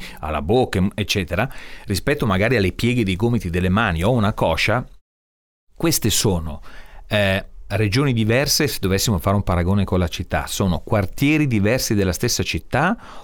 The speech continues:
o sono quartieri di città diverse o addirittura quartieri di nazioni diverse che parlano lingue diverse?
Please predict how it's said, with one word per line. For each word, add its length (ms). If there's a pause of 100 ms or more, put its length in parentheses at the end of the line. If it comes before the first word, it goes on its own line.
o 140
sono 360
quartieri 680
di 120
città 320
diverse 540
o 20
addirittura 460
quartieri 480
di 100
nazioni 380
diverse 420
che 140
parlano 380
lingue 280
diverse? 640